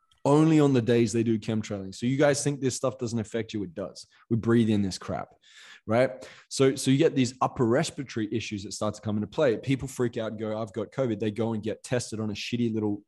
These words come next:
stick called a P C R, which has graphene oxide on the swab test. And then they wear their face nappies, their masks,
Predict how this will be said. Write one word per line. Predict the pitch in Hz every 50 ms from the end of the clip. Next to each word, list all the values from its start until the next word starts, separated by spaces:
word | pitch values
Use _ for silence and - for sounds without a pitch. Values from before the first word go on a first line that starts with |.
| _
stick | - - - - - - 131 101 - - - _ _ _ _ _ _
called | - 120 113 107
a |
P | - - 127 120
C | 113 - 113 117
R, | 113 113 107 104 - - - _
which | - 120 -
has | 127 120 107
graphene | 101 98 123 123 135 - - 139 131 127
oxide | 117 - - 123 117 110
on | 110 104
the | 98
swab | - - - - 120 123 110 - - - _ _ _ _ -
test. | - 101 98 113 135 - - - - _ _ _ _ _ _ _ _ _ -
And | 110 123
then | 127 131
they | 143 143
wear | 139 123 127 131 131 127
their | 120 113 110 107 - - _ _ _ _ _ _ _ _ _ _ - 98 101 _ _ _ _ _ -
face | - - - 135 131 143 127 - -
nappies, | 117 110 101 98 - 107 104 113 - -
their | - 107 104 101
masks, | 110 123 127 107 101 117 - - - -